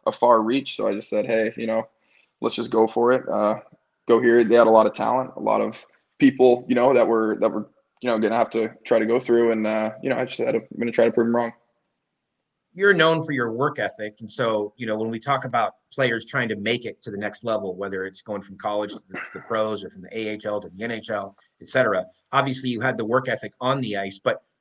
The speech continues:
Speaker 2: we probably don't talk enough about, you know, what happens off the ice and mentally. And so I'm just curious, going through and not being drafted, uh, going through the process of being an unrestricted,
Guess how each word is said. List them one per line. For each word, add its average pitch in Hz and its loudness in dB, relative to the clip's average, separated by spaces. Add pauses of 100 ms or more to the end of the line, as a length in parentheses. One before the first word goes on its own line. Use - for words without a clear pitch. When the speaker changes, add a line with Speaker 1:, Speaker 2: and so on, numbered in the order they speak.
Speaker 2:
we 185 -6
probably 214 -2
don't 139 -2
talk 131 -6
enough 117 -6
about, 113 -2 (520)
you 139 -8
know, 117 -2
what 135 0
happens 135 -2
off 147 -4
the 117 -6
ice 101 -6
and 110 -10
mentally. 123 -2
And 104 -10
so 143 -6
I'm 131 -4
just 147 -6
curious, 139 -4 (300)
going 156 2
through 143 0
and 113 -4
not 135 0
being 135 -2
drafted, 120 0 (240)
uh, 120 -10
going 131 0
through 143 -10
the 131 -6
process 131 -2
of 113 -12
being 127 -4
an 117 -6
unrestricted, 120 -6